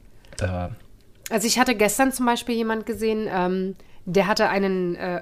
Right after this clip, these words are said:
Speaker 2: rosanen Anzug an und hatte, äh, so einen Fukuhila-Schnitt.
Speaker 1: Mhm.
Speaker 2: Ne? Pff.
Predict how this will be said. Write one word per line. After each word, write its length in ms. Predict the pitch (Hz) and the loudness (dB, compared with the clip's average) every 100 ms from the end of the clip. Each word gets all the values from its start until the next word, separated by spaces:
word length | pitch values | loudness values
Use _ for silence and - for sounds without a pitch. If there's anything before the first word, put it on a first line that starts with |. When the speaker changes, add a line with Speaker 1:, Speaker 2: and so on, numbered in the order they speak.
| - | -4
Speaker 2:
rosanen 600 | 185 180 214 277 285 269 | -4 0 0 2 2 0
Anzug 420 | 190 190 262 - | -2 -2 -6 -6
an 140 | 269 359 - - - - - - - - - - | -6 -6 -10 -20 -20 -20 -20 -20 -20 -20 -20 -4
und 200 | 233 214 | 0 2
hatte, 320 | 185 208 220 - | 2 2 2 2
äh, 160 | 214 | 0
so 140 | 208 220 | 0 -2
einen 160 | 214 | -2
Fukuhila-Schnitt. 880 | 196 240 240 277 294 165 - 165 - - - _ | -2 -4 0 4 4 4 -2 -6 -8 -18 -20 _
Speaker 1:
Mhm. 360 | 160 117 120 156 - - - - - - - - | 6 6 4 -2 -10 -20 -20 -20 -20 -20 -18 2
Speaker 2:
Ne? 240 | 208 285 - 233 | 6 6 4 -6
Pff. 340 | - - - | -14 -12 -12